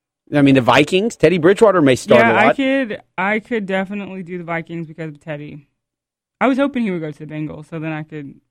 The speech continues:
Speaker 1: That
Speaker 2: be,
Speaker 1: would be
Speaker 2: like,
Speaker 1: a perfect
Speaker 2: real
Speaker 1: marriage.
Speaker 2: Yeah, it would be awesome.
Speaker 1: So Brandon just texted in. He's actually at a family reunion in Memphis,
Speaker 2: Aw,
Speaker 1: so
Speaker 2: man.
Speaker 1: won't be able to, won't be able to talk to Brandon J Lawrence today. We do appreciate him allowing us to be on the air each week, Saturday from nine to eleven and Sunday from ten until noon.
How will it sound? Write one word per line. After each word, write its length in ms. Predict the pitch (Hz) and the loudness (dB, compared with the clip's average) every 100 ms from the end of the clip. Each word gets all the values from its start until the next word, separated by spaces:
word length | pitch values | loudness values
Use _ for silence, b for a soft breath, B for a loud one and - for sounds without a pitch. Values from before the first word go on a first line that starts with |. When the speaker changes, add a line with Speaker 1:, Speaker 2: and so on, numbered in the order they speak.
| _ _ | _ _
Speaker 1:
That 280 | 151 127 127 | -2 2 4
Speaker 2:
be, 40 | |
Speaker 1:
would 140 | 139 | 4
be 80 | 123 | 4
Speaker 2:
like, 100 | 127 | 2
Speaker 1:
a 40 | - | 2
perfect 240 | 135 131 | 2 0
Speaker 2:
real 80 | 131 | 0
Speaker 1:
marriage. 400 | 127 107 104 - | 0 -2 -10 -14
Speaker 2:
Yeah, 220 | 160 147 156 | -12 -12 -12
it 40 | 165 | -12
would 100 | 156 | -10
be 100 | 151 | -14
awesome. 320 | 139 _ 165 _ _ _ _ | -18 _ -20 _ _ _ _
Speaker 1:
So 300 | - 131 123 | 2 4 4
Brandon 420 | 117 147 170 165 | 2 4 6 4
just 180 | 135 - | 2 2
texted 360 | 139 123 - | 2 2 -2
in. 140 | 120 120 | -2 -2
He's 140 | 117 | -4
actually 300 | 123 120 123 | -4 -4 -4
at 80 | 113 | -8
a 40 | |
family 420 | 110 123 120 120 113 | -6 -4 -2 -4 -6
reunion 460 | 113 117 117 113 | -8 -8 -8 -10
in 160 | 110 107 | -12 -12
Memphis, 580 | 113 120 123 127 - _ - | -10 -6 -4 -4 -8 _ -12
Speaker 2:
Aw, 160 | 196 170 | -8 -6
Speaker 1:
so 160 | 107 | -8
Speaker 2:
man. 280 | 104 110 107 | -8 -12 -12
Speaker 1:
won't 160 | 117 104 | -10 -8
be 60 | |
able 200 | 117 107 107 | -10 -10 -14
to, 180 | 101 _ _ _ _ _ - | -16 _ _ _ _ _ 2
won't 200 | 202 180 | 2 6
be 120 | 196 | 6
able 200 | 175 160 | 6 6
to 100 | 156 | 4
talk 280 | 151 165 - | 4 2 2
to 80 | |
Brandon 400 | 123 143 151 151 | 0 4 4 4
J 160 | 131 143 | 4 2
Lawrence 420 | 131 139 139 131 | 4 2 2 -2
today. 200 | - 131 | 0 2
We 120 | 127 | 2
do 120 | 117 117 | 0 -2
appreciate 640 | - 156 147 147 135 135 _ _ - | 2 2 4 4 2 0 _ _ 2
him 160 | 151 | 4
allowing 380 | 135 127 139 165 | 6 6 6 6
us 100 | 160 | 4
to 80 | - | 4
be 140 | 151 | 4
on 100 | 151 | 6
the 140 | 147 135 | 4 4
air 120 | 143 | 4
each 240 | 143 135 | 2 0
week, 220 | 147 143 - | 2 2 0
Saturday 640 | - 131 147 156 147 147 | -4 0 2 4 4 4
from 240 | 131 117 | 0 -2
nine 260 | 117 123 143 | 0 0 4
to 100 | 143 | 4
eleven 300 | 135 135 135 | 6 4 2
and 140 | 107 | -2
Sunday 260 | - 127 127 | 0 2 0
from 180 | 117 107 | -2 -12
ten 320 | - 135 139 | -6 0 0
until 300 | 123 - 113 | 0 0 0
noon. 480 | 113 120 127 170 | 0 0 0 0